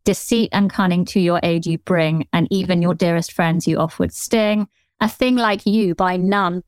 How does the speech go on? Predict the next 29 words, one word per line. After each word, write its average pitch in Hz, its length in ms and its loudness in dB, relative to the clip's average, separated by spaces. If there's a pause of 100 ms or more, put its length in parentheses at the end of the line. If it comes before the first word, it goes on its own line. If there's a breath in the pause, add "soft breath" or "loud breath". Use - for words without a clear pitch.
can 190 180 0
ever 185 260 0
be 170 160 0
prized, 170 560 0
as 180 160 -2
creep 190 280 0
along 165 280 2
both 165 220 -2
hated 165 460 0
and 160 200 2
despised. 165 800 -2
And 180 200 2
those 196 260 0
who 180 220 0
know 185 220 2
you 165 360 0
never 202 420 2
would 170 220 -4
repine 170 460 0
to 180 120 -4
see 165 160 -2
you 165 140 -2
crushed, - 720 -4
you 165 120 0
sneaking 160 440 0
Valentine." 165 600 -2 (200)
They're 254 120 2
really 254 320 0
horrible. 196 640 -2